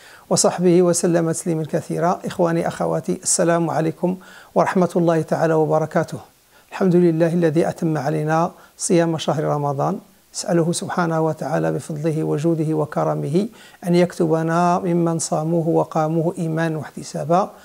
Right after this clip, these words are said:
وأن يجعلنا ممن غفر الله لهم ذنوبهم وأعتق رقابهم من النار. تذكرة هذه الجمعة الأولى من شهر شوال،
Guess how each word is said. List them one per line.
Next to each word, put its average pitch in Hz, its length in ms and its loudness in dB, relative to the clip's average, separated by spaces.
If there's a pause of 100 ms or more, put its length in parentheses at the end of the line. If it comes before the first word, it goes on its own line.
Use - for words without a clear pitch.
(320)
وأن 175 160 2
يجعلنا 175 440 4
ممن 175 400 4
غفر 170 380 2
الله 160 360 2
لهم 160 200 0
ذنوبهم 160 840 0
وأعتق 165 540 -4
رقابهم 165 640 0
من 185 180 2
النار. 151 260 0 (180)
تذكرة 180 580 2
هذه 170 300 2
الجمعة 156 600 0 (340)
الأولى 180 520 2 (140)
من 185 200 0
شهر 160 480 0
شوال، 156 680 0